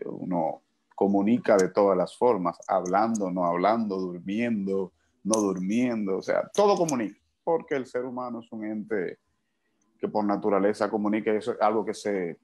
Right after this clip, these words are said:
que se manifiesta a través de la cultura. Y ese primer slide que nosotros teníamos ahí, que me encantó cuando vi esa frase, buscando los materiales, de que comunicarse es el modo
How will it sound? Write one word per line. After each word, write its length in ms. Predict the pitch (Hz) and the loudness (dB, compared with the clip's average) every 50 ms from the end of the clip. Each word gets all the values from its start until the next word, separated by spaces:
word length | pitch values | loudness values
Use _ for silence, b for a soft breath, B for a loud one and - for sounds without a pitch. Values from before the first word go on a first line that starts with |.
| _ _ _ _ _ _ | _ _ _ _ _ _
que 100 | - 104 | -16 -10
se 140 | - - 104 | -6 -6 -4
manifiesta 800 | 101 101 101 101 95 - - 110 107 104 107 107 - - - 107 104 101 - - | -2 -2 -4 -4 -6 -8 -8 -6 -4 -4 -4 -6 -6 -6 -4 -2 -2 -2 -2 -4
a 80 | - 117 - | -6 -6 -4
través 320 | 113 95 95 98 98 - | -2 -2 -2 -4 -4 -4
de 80 | 113 107 | -4 -2
la 280 | 107 107 101 101 - | -2 -2 -2 -2 -4
cultura. 640 | - 113 107 101 90 - 156 190 170 117 92 - - _ b b b b b b b b b b _ _ _ _ _ _ _ _ _ _ _ _ _ | -8 -10 -10 -8 -4 -2 0 2 2 0 -2 -6 -10 _ b b b b b b b b b b _ _ _ _ _ _ _ _ _ _ _ _ _
Y 200 | - 127 123 123 | -2 2 4 4
ese 340 | 127 151 156 156 - 190 185 175 | 6 4 4 2 -2 -2 -2 -2
primer 520 | - 180 160 147 147 151 160 165 165 156 | -2 -2 -2 -2 -2 0 0 2 2 2
slide 300 | 135 135 139 139 143 143 | 0 0 0 0 0 0
que 60 | 143 | -4
nosotros 300 | 131 123 131 131 139 147 | -8 -8 -8 -8 -8 -6
teníamos 460 | 139 131 127 127 127 127 127 120 - | -6 -6 -6 -6 -6 -6 -8 -8 -4
ahí, 360 | 120 107 104 95 92 92 98 95 _ _ _ _ | -4 -4 -2 -4 -4 -8 -10 -14 _ _ _ _
que 80 | - 101 | -10 -6
me 100 | 101 101 | -4 -4
encantó 460 | 101 101 95 98 95 95 90 - 117 | -4 -4 -2 -2 -2 -2 0 0 0
cuando 200 | 113 120 104 98 | 0 0 -2 -4
vi 100 | 95 101 | -4 -4
esa 180 | 101 98 107 98 | -4 -4 -6 -4
frase, 320 | - 104 104 101 90 - | -2 0 -2 -2 -2 -4
buscando 400 | 95 92 90 - 98 98 107 117 | -8 -10 -8 -6 -6 -6 -4 -4
los 120 | 123 120 120 | -4 -4 -6
materiales, 640 | 127 117 - 110 120 151 160 127 95 92 - - _ _ - | -6 -6 -6 -4 -2 -2 -4 -4 -6 -10 -12 -16 _ _ -10
de 220 | - 98 95 95 | -6 -4 -4 -4
que 380 | - - - 87 85 85 82 - | -4 -4 -4 -2 0 -2 -2 -4
comunicarse 1000 | - 101 98 101 101 101 98 - - 110 117 127 131 135 - - - 117 110 - - | -4 -4 -4 -2 -2 -2 -2 0 2 2 4 4 2 0 -4 -4 -2 -2 -2 -2 -2
es 320 | - 110 110 - - - | -2 -2 -2 -2 -2 0
el 160 | 117 110 110 101 | 0 0 0 -2
modo 560 | 104 107 113 120 135 135 139 147 160 - | -2 -2 0 0 0 2 0 0 -2 -6